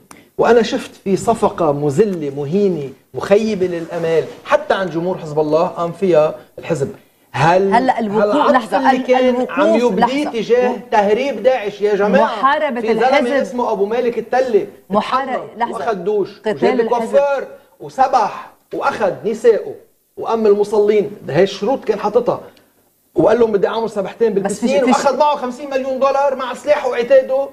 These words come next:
Speaker 1: وبقوا الشباب على التليفونات لآخر الليل لأمنوا الشاب وصل
Speaker 2: أستاذ
Speaker 1: على
Speaker 2: إلي، رغم كل ذلك، فيك تنكر اليوم إنه هنالك شعبية مسيحية لدى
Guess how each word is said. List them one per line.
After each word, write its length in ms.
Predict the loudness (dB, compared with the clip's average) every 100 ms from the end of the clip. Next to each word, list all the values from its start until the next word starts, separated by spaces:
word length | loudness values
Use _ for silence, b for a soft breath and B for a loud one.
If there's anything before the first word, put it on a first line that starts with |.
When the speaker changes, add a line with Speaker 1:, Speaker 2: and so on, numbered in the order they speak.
| -12 _ -6
Speaker 1:
وبقوا 280 | 0 0 0
الشباب 360 | 0 4 4
على 100 | 4
التليفونات 520 | 2 2 2 0 0 0
لآخر 300 | -2 0 2
الليل 340 | 4 4 4
لأمنوا 400 | 2 0 0 0
الشاب 340 | 0 0 0
وصل 180 | -2 0
Speaker 2:
أستاذ 140 | 0 2
Speaker 1:
على 140 | 0
Speaker 2:
إلي، 240 | 0 0
رغم 160 | 0 2
كل 140 | 0 -2
ذلك، 440 | -2 -2 -2 -10 -6
فيك 260 | -2 -2
تنكر 440 | 2 4 4 2 0
اليوم 360 | -2 -4 -6 -12 -6
إنه 300 | 0 0 0
هنالك 600 | -2 -2 2 4 2 0
شعبية 640 | -8 -8 -6 -4 -2 -2 -2
مسيحية 800 | -2 -4 -6 -6 -2 0 0 -2
لدى 380 | -2 -2 -2